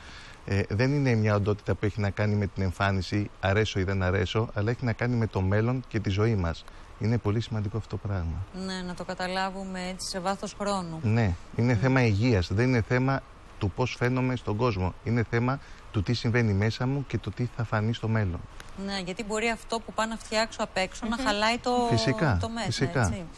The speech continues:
Speaker 1: φυσικά.
Speaker 2: τη λειτουργία του
Speaker 1: Μμμ.
Speaker 2: οργανισμού μας.
Speaker 1: Μμμ.
Speaker 2: Κυρία Γκονού, πολύ σωστά εντοπίσατε και μας είπατε
Speaker 1: Μμμ.
Speaker 2: ότι όλα αυτά που συζητάμε συμβαίνουν, ε, ως
Speaker 3: Στο
Speaker 2: επιτοπλίστων
Speaker 3: δυτικό
Speaker 2: στο
Speaker 3: κόσμο.
Speaker 2: δυτικό κόσμο, που μπορεί
Speaker 3: Έτσι.
Speaker 2: να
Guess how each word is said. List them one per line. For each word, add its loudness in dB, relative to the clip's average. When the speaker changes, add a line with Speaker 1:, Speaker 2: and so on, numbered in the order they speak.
Speaker 1:
φυσικά. -2
Speaker 2:
τη -4
λειτουργία -4
του -6
Speaker 1:
Μμμ. -2
Speaker 2:
οργανισμού -4
μας. -6
Speaker 1:
Μμμ. -2
Speaker 2:
Κυρία 4
Γκονού, 0
πολύ 2
σωστά 0
εντοπίσατε 0
και -2
μας -2
είπατε 2
Speaker 1:
Μμμ. 0
Speaker 2:
ότι -4
όλα 2
αυτά 2
που -6
συζητάμε 0
συμβαίνουν, -2
ε, -2
ως -2
Speaker 3:
Στο -2
Speaker 2:
επιτοπλίστων -2
Speaker 3:
δυτικό -
Speaker 2:
στο -2
Speaker 3:
κόσμο. 0
Speaker 2:
δυτικό 0
κόσμο, -2
που -4
μπορεί 0
Speaker 3:
Έτσι. 2
Speaker 2:
να 2